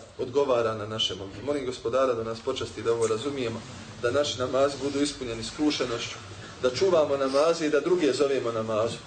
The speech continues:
Kaže jedan od velikih alima, Ibn Qayyim al-Džauzije, kaže, „Nećeš biti istinski vjernik u ono sa čime je došao posljednji Božji poslanik,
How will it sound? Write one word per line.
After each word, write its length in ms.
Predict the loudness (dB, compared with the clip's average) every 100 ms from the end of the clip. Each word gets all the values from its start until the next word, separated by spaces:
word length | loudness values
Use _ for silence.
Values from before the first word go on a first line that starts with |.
| -14 -14 -2
Kaže 300 | 4 4 4
jedan 320 | 2 4 2 0
od 140 | 2
velikih 380 | 2 2 -4 2
alima, 360 | 2 2 2
Ibn 240 | 2 2 0 0
Qayyim 220 | 0 2
al-Džauzije, 580 | 0 0 -4 -4 0 -2 -2 -16 -2
kaže, 280 | 2 2 2
„Nećeš 460 | 2 2 2 -2 -2
biti 240 | -2 -2
istinski 540 | -4 -2 -4 -4 -6
vjernik 440 | 2 4 4 0 -8 -12 -20 -10
u 160 | 0 2
ono 200 | 2 -2
sa 140 | -2
čime 300 | -2 -2 2
je 100 | 4
došao 340 | 4 4 2
posljednji 480 | 2 2 2 -2 -2
Božji 360 | 0 0 0 -4
poslanik, 460 | -4 2 0 0